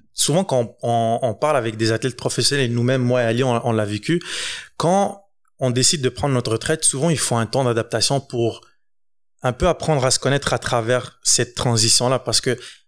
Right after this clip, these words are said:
toute ta vie, tu t'es consacré à un sport, t'as mis toute ton énergie là-dedans, et du jour au lendemain, ben, c'est plus important que tu sois performant dans ce sport-là. Je voulais savoir, toi, ça t'a pris, tu dirais, combien de temps,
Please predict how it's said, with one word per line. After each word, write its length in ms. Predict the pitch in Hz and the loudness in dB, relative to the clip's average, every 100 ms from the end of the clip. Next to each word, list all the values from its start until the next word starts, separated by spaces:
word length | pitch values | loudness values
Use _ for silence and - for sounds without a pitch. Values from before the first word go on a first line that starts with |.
| _ _ - | _ _ -4
toute 160 | 180 - | -4 0
ta 120 | 139 | -2
vie, 100 | 143 | -2
tu 160 | - 123 | -6 -4
t'es 140 | 131 | -4
consacré 440 | 135 120 120 - | 0 0 0 0
à 120 | 147 123 | 0 2
un 80 | |
sport, 480 | 104 - 143 160 139 - - _ | 2 0 2 0 -2 -16 -20 _
t'as 120 | 127 | -2
mis 100 | 127 | 0
toute 200 | - 156 | 0 0
ton 120 | 147 | 2
énergie 360 | 131 127 120 113 | 2 2 2 2
là-dedans, 360 | 117 113 175 190 | 0 2 0 0
et 80 | 147 | -4
du 80 | 113 | 0
jour 160 | 139 | 2
au 40 | 160 | 4
lendemain, 360 | 131 120 139 | 2 2 2
ben, 160 | 147 117 | 2 0
c'est 320 | - 156 - | 2 0 -2
plus 220 | - 156 | -2 0
important 680 | 147 127 - - 151 120 - | 2 2 -2 -2 -2 -2 -6
que 80 | - | -8
tu 120 | - | -2
sois 200 | - 123 | 0 2
performant 380 | - - 120 127 | -2 -2 0 0
dans 100 | 120 | 0
ce 120 | 117 | 0
sport-là. 360 | 117 120 117 180 - - - - | 0 2 2 0 -6 -14 -14 -6
Je 40 | 117 | -2
voulais 120 | 117 | 0
savoir, 300 | - 143 147 | 0 0 -2
toi, 140 | - 185 | 0 2
ça 140 | 135 | 2
t'a 140 | 131 | 0
pris, 320 | 120 - 160 - - _ _ _ _ | -4 -2 -4 -4 -20 _ _ _ _
tu 120 | - | -2
dirais, 200 | 120 127 | 2 2
combien 380 | 143 165 175 160 | 0 0 2 2
de 100 | 123 | 2
temps, 400 | 123 143 147 - | 0 0 -2 -4